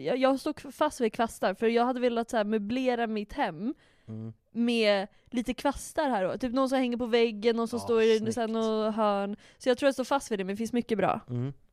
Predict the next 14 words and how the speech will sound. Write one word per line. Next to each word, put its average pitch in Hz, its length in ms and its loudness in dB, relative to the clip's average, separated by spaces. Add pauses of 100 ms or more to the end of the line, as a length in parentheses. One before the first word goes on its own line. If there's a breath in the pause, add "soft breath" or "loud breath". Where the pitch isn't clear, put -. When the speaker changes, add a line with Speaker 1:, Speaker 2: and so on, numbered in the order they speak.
(480 loud breath)
Speaker 2:
Här 165 200 6
har 131 180 4
vi 113 140 2
en 90 400 -6 (100)
väldigt 104 320 -4
rolig 113 540 0 (280)
f-, - 160 -20 (180)
fråga 127 460 0
slash 117 200 -4 (180)
teori 139 440 0
från 104 420 -8
Evelina 120 560 -2
Olsson. 165 520 -2 (420)
Speaker 1:
Kör. - 680 -6